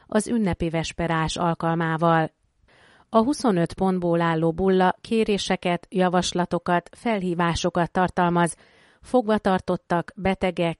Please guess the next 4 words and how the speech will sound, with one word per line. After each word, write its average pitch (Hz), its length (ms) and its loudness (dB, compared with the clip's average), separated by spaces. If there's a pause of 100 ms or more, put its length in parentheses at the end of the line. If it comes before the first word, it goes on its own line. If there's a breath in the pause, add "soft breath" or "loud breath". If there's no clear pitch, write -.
(120)
idősek, 185 720 -2
szegények, 185 800 -2
fiatalok 170 600 -2
érdekében, 175 760 0